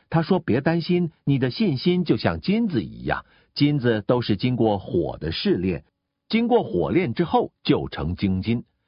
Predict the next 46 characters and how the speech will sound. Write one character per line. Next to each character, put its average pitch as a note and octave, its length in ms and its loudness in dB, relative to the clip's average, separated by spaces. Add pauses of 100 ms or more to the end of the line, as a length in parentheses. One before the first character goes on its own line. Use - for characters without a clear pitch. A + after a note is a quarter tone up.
(140)
以 D3+ 200 0
前 G#3+ 180 2
的 C4 100 2
人 F#3 240 0
炼 F3+ 160 0
金 G#3 160 2
的 F#3+ 80 2
时 A#2+ 140 -4
候， A2+ 260 2 (120)
都 C3 140 4
用 B2+ 160 0
一 G#2+ 80 -2
个 A#2+ 120 2
大 F#2+ 260 0
锅 F3 260 2
子 C3+ 260 0 (260)
放 G#3+ 220 2
在 F#3 160 2
火 - 200 -2
上 G#2+ 300 2
不 G2+ 320 0
断 B2+ 220 2
地 F2 140 -2
搅 - 340 -8
拌， D#3+ 240 0 (260)
直 D3 120 2
到 D3+ 140 2
可 D#3 160 0
以 D#3+ 160 0
清 G#3+ 300 0
楚 - 160 -4
看 G#2 200 0
见 F#2+ 240 0
自 D3+ 200 2
己 - 140 -12
的 D3+ 160 0
脸。 D#3+ 420 -2 (1300)
这 F#3 160 2
个 A2+ 100 0
时 - 120 -8
候 F#2+ 180 0
就 F2+ 160 -2
可 F#2+ 120 -2
以 F2 140 -2
停 B1 320 -12
工。 F#2+ 220 -4